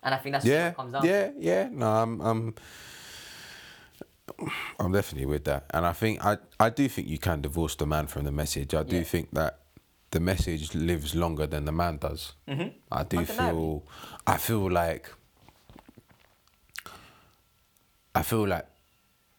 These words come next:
Speaker 2: don't get me wrong, I almost feel like M L K's message is kind of now evolved because of things like the Black Lives Matter and stuff like that. And that's a whole different podcast we can get into. So I'm not even trying to get into that
Speaker 1: Mm.
Speaker 2: too tough. But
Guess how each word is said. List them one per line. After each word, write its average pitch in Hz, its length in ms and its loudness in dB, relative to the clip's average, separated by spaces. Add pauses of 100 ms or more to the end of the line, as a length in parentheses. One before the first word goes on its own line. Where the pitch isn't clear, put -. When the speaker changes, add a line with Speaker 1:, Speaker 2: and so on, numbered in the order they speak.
(800)
Speaker 2:
don't 175 140 4
get 139 80 2
me 113 80 2
wrong, 104 180 4
I 92 80 4
almost 107 300 0
feel 95 160 2
like 82 480 0
M 101 160 4
L 90 140 2
K's 90 320 0
message 85 380 -2
is 78 140 -2
kind 82 220 0
of 76 140 -4
now 80 400 2
evolved 82 400 0
because 76 320 -2
of 73 100 -2
things 78 240 -2
like 78 140 -2
the 73 80 -4
Black 76 220 0
Lives 71 260 -2
Matter 71 260 -2
and 71 100 -6
stuff - 240 -2
like 64 120 -2
that. 71 100 -4
And 78 100 -2
that's 80 140 0
a 80 60 0
whole 82 180 2
different 82 320 -2
podcast 78 380 0
we 82 100 2
can 78 140 -4
get 80 140 0
into. 76 280 -2
So 76 140 -2
I'm 87 80 -2
not 92 80 -2
even 80 180 -4
trying 80 160 0
to 78 100 0
get 76 140 0
into 82 260 -2
that 73 320 -4
Speaker 1:
Mm. 123 220 -6
Speaker 2:
too 107 140 2
tough. 71 380 -2
But 90 200 2